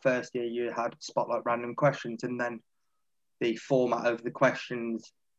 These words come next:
that you'd be presented with was then introduced the year after. I think it really puts people on the spot. Um, yes, that's negative because they're not giving them time to think. However,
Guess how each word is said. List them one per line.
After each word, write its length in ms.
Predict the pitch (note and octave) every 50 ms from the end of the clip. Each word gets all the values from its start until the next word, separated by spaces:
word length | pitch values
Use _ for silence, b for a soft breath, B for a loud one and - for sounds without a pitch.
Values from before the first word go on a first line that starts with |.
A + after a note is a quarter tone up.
| -
that 140 | - - -
you'd 140 | A#2 A#2 -
be 100 | - A#2
presented 500 | - - B2 B2+ C3+ C3 B2 A#2+ B2 A2
with 200 | A2+ A#2+ A#2 A2+ -
was 120 | B2 A#2 A#2+
then 160 | A#2+ A2+ A#2
introduced 540 | A#2 A2+ - - - A#2+ A#2+ A#2 A#2 - -
the 100 | B2 A2+
year 300 | A#2 A#2+ A#2+ A2+ A#2+ C3+
after. 440 | D#3+ D3+ D3 - - - - - - _ _ _ _ _ _ _ _ _ _ -
I 80 | - C3+
think 280 | C#3+ - C3+ A#2+ - C#3
it 120 | C#3+ C3+
really 220 | C#3 C3+ C3 B2
puts 240 | - - D3+ D3 D3
people 320 | - D3 C#3 C3 - C3 B2+
on 120 | B2+ B2+
the 60 | B2
spot. 400 | A#2+ - - - - B2 A#2 A2 - - - _ _ _ _ - -
Um, 280 | - B2+ B2 A#2+ - _ _ _ _ _ _ _ _ -
yes, 280 | C#3+ D3 D3+ D3 D3
that's 460 | - C#3 - - - - - - - - _ _ _ _ _ -
negative 440 | C3 C3+ B2+ B2+ B2+ B2 B2+ B2+ A#2 - -
because 360 | C3 - - B2+ A#2+ - - _ -
they're 120 | - B2 A#2+ A#2 A#2
not 100 | A#2 - _ -
giving 280 | - B2 A#2 A#2+ A#2 A#2
them 140 | A2+ A2+
time 260 | - - A#2+ A#2 A2+ - -
to 80 | B2+
think. 360 | - - G#3 G3 D3 D3 - - -
However, 460 | C3 C3+ C#3+ D3+ D3 D3 - - -